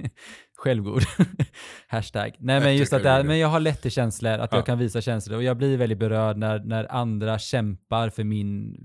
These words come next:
Speaker 1: för min rätt att
Speaker 2: Ja.
Speaker 1: kunna vara den jag är och
Speaker 2: Mm.
Speaker 1: älska den jag vill.
Speaker 2: Mm.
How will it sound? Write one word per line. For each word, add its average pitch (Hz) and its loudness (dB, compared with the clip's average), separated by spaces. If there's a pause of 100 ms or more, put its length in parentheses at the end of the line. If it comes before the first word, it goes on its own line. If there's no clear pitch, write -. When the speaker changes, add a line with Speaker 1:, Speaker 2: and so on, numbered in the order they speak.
(320)
Speaker 1:
för 117 -6
min 117 -2
rätt 110 -4
att 104 -6
Speaker 2:
Ja. 101 -4
Speaker 1:
kunna 107 -2
vara 107 -2
den 101 -4
jag 98 -6
är 107 -4
och 104 -10
Speaker 2:
Mm. 117 -4
Speaker 1:
älska 110 -6
den 101 -4
jag 98 -6
vill. 104 -6
Speaker 2:
Mm. 92 -6